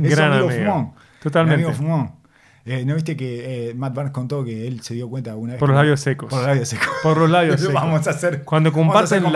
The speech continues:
Speaker 1: compañeros de ruta.
Speaker 2: coordenadas de fumeta de ellos, ¿quién nos hizo drogarnos?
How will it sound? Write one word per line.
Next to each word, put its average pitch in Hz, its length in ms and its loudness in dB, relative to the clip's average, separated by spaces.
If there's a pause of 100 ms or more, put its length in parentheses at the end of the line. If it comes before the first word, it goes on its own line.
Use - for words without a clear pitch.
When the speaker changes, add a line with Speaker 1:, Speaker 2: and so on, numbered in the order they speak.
Speaker 1:
compañeros 170 220 2
de 156 60 4
ruta. 156 100 8
Speaker 2:
coordenadas 170 560 4
de 160 120 4
fumeta 143 760 0
de 139 160 0
ellos, 147 360 0 (360)
¿quién 226 180 0
nos 208 80 6
hizo 180 180 2
drogarnos? 170 640 2